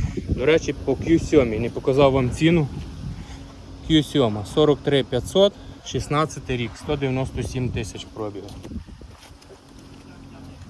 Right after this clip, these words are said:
Місто Бердичів, вулиця Шкіряників, вісім. Завжди на місці і чекають на тест-драйв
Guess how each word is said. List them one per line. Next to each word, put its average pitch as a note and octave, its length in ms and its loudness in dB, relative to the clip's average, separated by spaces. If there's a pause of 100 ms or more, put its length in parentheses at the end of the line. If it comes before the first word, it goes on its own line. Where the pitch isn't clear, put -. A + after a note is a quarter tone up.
(120)
Місто D3 280 -2
Бердичів, D#3 560 0
вулиця C3+ 340 0
Шкіряників, B2+ 680 -2
вісім. D#3 380 -2 (1500)
Завжди C#3 500 2 (1200)
на B2 60 -2
місці D3+ 400 0
і C3+ 60 0
чекають C3 540 2
на B2 100 0
тест-драйв C3+ 600 2